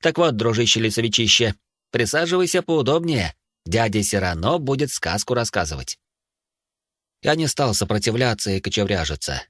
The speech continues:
и уселся прямо на траву, одним глазом наблюдая, как происходит строительство замка,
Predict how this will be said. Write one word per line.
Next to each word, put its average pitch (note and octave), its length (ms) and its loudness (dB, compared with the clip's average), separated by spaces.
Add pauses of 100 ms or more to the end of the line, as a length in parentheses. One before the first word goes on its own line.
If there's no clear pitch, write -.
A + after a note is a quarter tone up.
(260)
и - 60 -2
уселся B2+ 480 2
прямо A2 260 0
на G2+ 100 0
траву, E2+ 460 -2 (360)
одним F#2+ 380 0
глазом G2 400 0
наблюдая, F#2 540 0
как F2 220 -6
происходит F2+ 560 -2
строительство E2+ 640 -4
замка, G2 440 -2